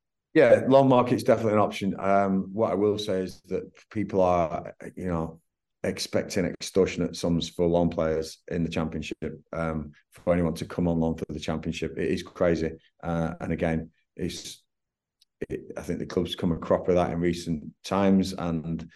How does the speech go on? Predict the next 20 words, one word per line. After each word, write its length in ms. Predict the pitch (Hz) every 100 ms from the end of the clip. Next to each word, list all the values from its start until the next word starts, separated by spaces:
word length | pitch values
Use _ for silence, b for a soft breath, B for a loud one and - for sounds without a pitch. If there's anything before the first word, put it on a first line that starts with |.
| b 85
I'll 80 |
make 160 | 85 80
sure 180 | - 82
that 260 | 69 62
that's, 380 | 85 76 - -
that's 280 | - 82 -
right. 180 | 80 76
But 140 | -
loan 260 | 101 104 101
players 420 | 101 95 92 92 B B _ _ -
and, 400 | 113 104 98 - b b
you 80 | 104
know, 120 | 110
and 340 | 107 92 92 -
free 200 | 104 101
agents 380 | 95 92 82 90
as 100 | -
well 240 | 87 87 87
are 100 | 87
always, 460 | 87 85 87 -